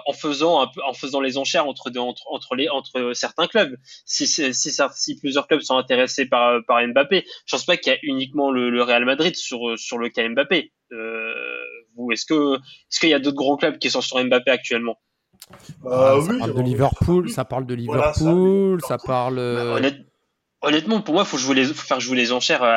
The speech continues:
Speaker 1: avec Mbappé sur sa dernière année de contrat, euh, parce que c'est, c'est beaucoup, pour moi, c'est beaucoup plus compliqué pour un club de faire signer.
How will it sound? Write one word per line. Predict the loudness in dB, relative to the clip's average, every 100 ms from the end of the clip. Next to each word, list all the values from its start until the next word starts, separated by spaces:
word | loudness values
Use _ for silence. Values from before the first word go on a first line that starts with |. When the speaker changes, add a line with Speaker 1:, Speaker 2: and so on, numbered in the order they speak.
| 6 4
Speaker 1:
avec | 2 0 0
Mbappé | -2 -2 -2
sur | -2
sa |
dernière | 0 0 2
année | 0 -2
de |
contrat, | -6 -4 2 4 4
euh, | 0 -4 -4
parce | -4 -4
que | -6
c'est, | -8 -8 -10 -20 _
c'est | -12
beaucoup, | -10 -14 -10
pour | -4
moi, | -2 -2
c'est | -6
beaucoup | -10 -14 -14
plus | -14
compliqué | -10 -10 -6 -4 -2 -4 _ _ _ _ _ _ _
pour | -2 2
un | 4
club | 2 2
de | 0 -2
faire | -2 -2
signer. | -4 -2 -2